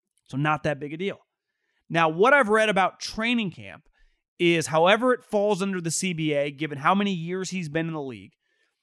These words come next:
you know, normally for these younger guys that hold out, they want contract extensions, right? The Michael Thomases,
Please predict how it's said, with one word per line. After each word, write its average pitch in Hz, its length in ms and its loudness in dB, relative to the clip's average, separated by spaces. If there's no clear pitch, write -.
you 175 120 2
know, 180 420 4
normally 185 800 2
for 175 140 -2
these 151 300 -4
younger 190 320 4
guys 185 440 0
that 156 120 -4
hold 165 240 -4
out, 160 240 0
they 160 60 -6
want 147 320 -10
contract 151 460 -4
extensions, 160 520 -8
right? 165 240 -4
The 143 80 -8
Michael 156 380 -2
Thomases, 151 680 -8